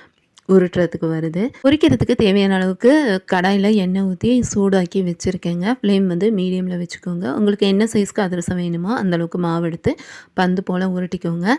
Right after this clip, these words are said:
இது தட்டுறதுக்கு நல்லா சுத்தமா கிளீன் பண்ண பால் கவர் எடுத்துக்கோங்க. கையிலையும் பால் கவர் மேலேயும் எண்ணெயோ நெய்யோ அப்ளை பண்ணிக்கோங்க. அப்பதான் உங்களுக்கு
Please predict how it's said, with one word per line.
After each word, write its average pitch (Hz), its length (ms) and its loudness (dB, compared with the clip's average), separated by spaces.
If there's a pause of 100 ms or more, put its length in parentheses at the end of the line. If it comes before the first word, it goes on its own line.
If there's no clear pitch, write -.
(320)
இது 196 240 0
தட்டுறதுக்கு 214 680 2
நல்லா 214 240 4
சுத்தமா 208 540 0
கிளீன் 208 280 2
பண்ண 196 320 0
பால் 180 340 0
கவர் 175 260 -2
எடுத்துக்கோங்க. 170 480 -6 (480)
கையிலையும் 247 640 6
பால் 190 320 2
கவர் 208 240 2
மேலேயும் 185 480 0 (380)
எண்ணெயோ 220 460 6
நெய்யோ 202 440 4
அப்ளை 185 340 -2
பண்ணிக்கோங்க. 175 520 -2
அப்பதான் 180 380 -2
உங்களுக்கு 175 300 -4